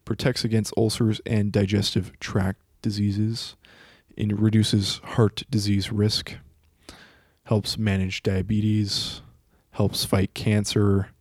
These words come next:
reduces inflammation and oxidative stress, boosts immune systems. Honestly, like, I, I don't even know to what extent, um, the benefits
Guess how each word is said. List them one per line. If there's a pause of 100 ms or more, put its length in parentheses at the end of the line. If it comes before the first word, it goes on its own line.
(480)
reduces
inflammation
and
oxidative
stress, (640)
boosts
immune
systems. (2500)
Honestly,
like, (260)
I,
I
don't
even
know
to
what
extent, (800)
um, (180)
the
benefits